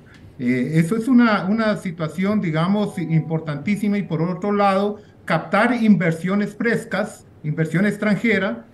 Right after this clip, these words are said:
capaz de ejecutar realmente lo-, los proyectos. Recordemos que Texaco fue la última empresa que realmente, este, organizó y,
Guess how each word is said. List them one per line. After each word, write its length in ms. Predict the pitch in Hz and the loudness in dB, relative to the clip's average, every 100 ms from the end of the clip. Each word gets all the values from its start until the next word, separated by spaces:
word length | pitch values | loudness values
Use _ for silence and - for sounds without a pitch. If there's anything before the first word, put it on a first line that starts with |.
| - | -16
capaz 500 | - 160 - 196 208 | -6 -4 0 2 2
de 480 | 202 208 196 170 165 | 4 4 4 2 2
ejecutar 540 | 160 160 156 139 254 269 | 2 2 -2 -2 0 2
realmente 440 | 185 151 147 156 | 2 0 -2 -4
lo-, 220 | 143 135 | -6 -6
los 240 | 139 143 - | -8 -8 -2
proyectos. 560 | 151 233 - - 107 - - - | 4 4 4 -2 -10 -16 -20 -6
Recordemos 560 | 156 160 165 220 233 - | -2 0 2 4 4 4
que 120 | 202 | 0
Texaco 800 | 170 156 - 240 233 180 214 - - - | 0 -2 0 0 0 -4 -4 -8 -20 -2
fue 140 | 185 | 2
la 180 | 196 170 | 4 6
última 680 | 165 240 247 240 226 214 202 165 | 6 6 8 8 8 4 2 2
empresa 680 | 156 160 196 226 - 185 | 0 0 -2 0 -2 -4
que 200 | 160 156 | -2 -2
realmente, 1120 | 151 151 147 135 180 254 277 254 226 170 160 151 | -2 -2 -4 0 0 0 0 -2 -2 -2 -2 -2
este, 360 | - 147 143 160 | -4 -4 -4 -2
organizó 720 | 147 147 147 127 131 202 262 | 0 0 -2 -4 -4 -2 0
y, 240 | 233 165 | 0 -2